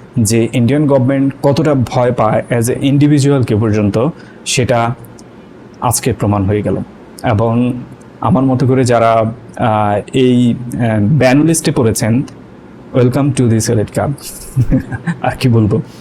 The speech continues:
And, আহ, সাপোর্ট করতে থাকুন এভাবে, আমি আরও কন্টেন্ট দেওয়ার চেষ্টা করবো। আর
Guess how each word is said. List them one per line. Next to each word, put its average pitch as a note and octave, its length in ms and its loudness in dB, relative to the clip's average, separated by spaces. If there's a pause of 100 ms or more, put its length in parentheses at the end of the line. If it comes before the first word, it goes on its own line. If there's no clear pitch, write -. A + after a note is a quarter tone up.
(640)
And, A#2+ 220 2 (440)
আহ, A#2 280 0
সাপোর্ট B2 340 -2
করতে D3 220 0
থাকুন D3+ 240 0
এভাবে, C#3+ 340 2 (160)
আমি A#2+ 260 0
আরও A#2 160 0
কন্টেন্ট C3+ 300 0
দেওয়ার C3+ 160 2
চেষ্টা B2+ 220 -2
করবো। A#2+ 180 2
আর A#2 80 0